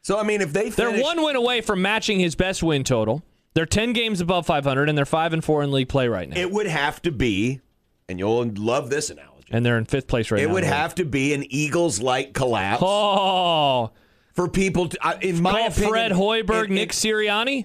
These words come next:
Speaker 1: in my opinion. I can't speak for everyone. You're all gonna have your thoughts. But in my opinion, it would take an Eagles-like collapse for me to entertain the conversation of,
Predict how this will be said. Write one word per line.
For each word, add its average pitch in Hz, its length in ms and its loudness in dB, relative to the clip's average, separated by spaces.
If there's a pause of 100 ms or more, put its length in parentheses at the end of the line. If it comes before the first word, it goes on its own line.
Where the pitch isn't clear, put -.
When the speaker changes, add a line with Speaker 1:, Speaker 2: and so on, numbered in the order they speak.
Speaker 1:
in 165 200 0
my 170 220 2
opinion. 160 400 0
I 147 180 2
can't 185 240 -2
speak 175 240 -2
for 160 140 0
everyone. 160 400 0
You're 147 200 0
all 156 120 0
gonna 147 180 -2
have 147 240 0
your 143 140 0
thoughts. 143 400 -2
But 135 200 -2
in 110 160 -2
my 135 280 0
opinion, 190 560 -2
it 165 160 0
would 185 160 -2
take 156 240 -2
an 147 100 -2
Eagles-like 147 760 -2
collapse 117 640 -4 (1600)
for 151 120 2
me 170 540 2
to 147 160 -2
entertain 160 440 0
the 147 60 -2
conversation 131 760 0
of, 107 200 2